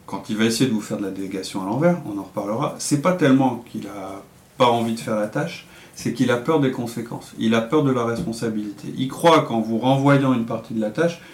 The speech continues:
il vous renvoie aussi une partie des responsabilités. En réalité, quand vous déléguez quelque chose à quelqu'un, vous ne lui donnez pas la responsabilité entière. C'est-à-dire que vous restez responsable.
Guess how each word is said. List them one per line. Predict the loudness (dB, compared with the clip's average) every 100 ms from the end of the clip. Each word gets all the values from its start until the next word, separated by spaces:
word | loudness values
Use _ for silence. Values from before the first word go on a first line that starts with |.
| -6
il | -4 -2
vous | 0
renvoie | 4 8 8 6 6
aussi | 6 6 2
une | 4
partie | 2 0 0
des | 0
responsabilités. | 0 -2 -6 -6 -4 -6 -6 -14 -18 -20 -20 -10 2
En | 4
réalité, | 6 8 8 6 0 0 -2 -4 -20 -14
quand | -6 -2
vous | 0
déléguez | 6 8 8 6 4
quelque | 4 0 -2
chose | 0 0
à | 0
quelqu'un, | -4 -6 -4 -4 -4 -8 -20 -20 _ -20 -18
vous | -6 0
ne | 2
lui | 2 -2 0
donnez | 4 8 8
pas | 6 2 2
la | 2
responsabilité | -2 -6 -10 -6 -6 -4 -6 -6 -6 -4
entière. | -6 -8 -6 -6 -6 -10
C'est-à-dire | -6 -4 -2
que | 0
vous | 0 2
restez | 4 4 4 2 4
responsable. | 4 0 -4 -6 -6 -8